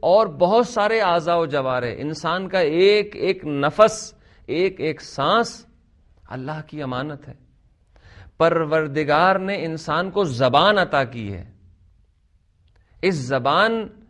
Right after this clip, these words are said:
کے ذریعے انسان بہت سارے اچھے کام کر سکتا ہے، کسی کی ہدایت کر سکتا ہے، کسی کی رہنمائی کر سکتا ہے، کسی کو راہ راست پہ لا سکتا ہے،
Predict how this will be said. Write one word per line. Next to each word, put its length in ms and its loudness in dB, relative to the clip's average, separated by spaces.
کے 120 -2
ذریعے 400 -2
انسان 580 -6
بہت 280 2
سارے 380 -2
اچھے 280 -4
کام 260 -2
کر 120 -6
سکتا 440 -8
ہے، 80 -10
کسی 340 -8
کی 340 -4
ہدایت 420 2
کر 100 -6
سکتا 560 -10
ہے، 180 -8
کسی 320 -12
کی 160 -8
رہنمائی 520 -4
کر 160 -8
سکتا 520 -10
ہے، 120 -8
کسی 220 -10
کو 160 -6
راہ 220 -4
راست 400 -4
پہ 60 -12
لا 160 -6
سکتا 360 -12
ہے، 60 -14